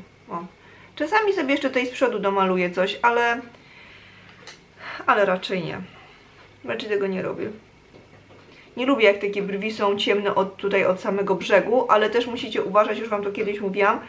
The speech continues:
żebyście nie miały tak, że za ciemną kredkę weźmiecie i tutaj w ogóle nic nie będzie z przodu, bo to też wygląda źle. I w sumie jak znajdę, znalazłam jakiś stary żel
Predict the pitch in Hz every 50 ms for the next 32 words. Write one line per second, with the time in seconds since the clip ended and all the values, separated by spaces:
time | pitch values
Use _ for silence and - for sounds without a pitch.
0 | - - - - - - 208 202 202 226 247 - - 220 208 208 208 214 214 208
1 | 202 202 208 208 202 - 240 196 196 202 202 - 233 208 202 202 208 247 214 -
2 | - - 196 185 190 202 208 208 214 214 214 - 208 202 202 196 202 196 196 190
3 | 196 190 196 190 196 190 196 208 190 - - 165 160 156 156 156 147 156 156 -
4 | - 156 151 151 143 156 160 160 160 160 202 190 190 190 190 180 180 180 175 170
5 | 165 170 175 - 190 170 165 175 233 - - - - - - - - - - -
6 | - 226 226 - 339 330 330 311 302 269 269 285 294 294 262 269 269 269 - 262
7 | 247 240 240 294 294 233 220 214 202 202 190 180 180 180 185 - 185 180 - -
8 | 208 196 185 185 185 240 233 175 180 196 -